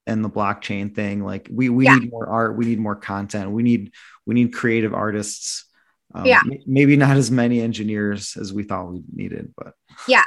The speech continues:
Speaker 2: I, I, I plan to, um, have my own land in the metaverse. Um, I'm already invited into the metaverse.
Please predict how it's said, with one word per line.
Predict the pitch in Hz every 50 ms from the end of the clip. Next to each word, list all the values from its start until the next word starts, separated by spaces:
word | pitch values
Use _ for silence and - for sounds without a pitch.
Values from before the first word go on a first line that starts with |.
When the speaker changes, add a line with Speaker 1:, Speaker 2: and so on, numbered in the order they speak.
| - _ _ - 277
Speaker 2:
I, | 302 311 - -
I, | - 311 330 302 - _ -
I | 302 320 349 - - -
plan | 349 330 311 302 294 285 277 -
to, | - 294 269 269 254 254 -
um, | 254 240 233 226 220 208 -
have | 240 247 247 240 240
my | 233 240 233 240 240
own | 233 233 233 226
land | 226 226 220 220 220 226
in | 214
the | 208 208
metaverse. | 208 202 202 208 190 202 202 202 208 - - - -
Um, | 233 220 220 214 214 -
I'm | 247 254 254
already | 262 262 262 247 254 254
invited | 247 233 226 226 220 226 220 226 233
into | 247 240 233 233 220
the | 220
metaverse. | 226 226 226 226 202 233 233 233 233 -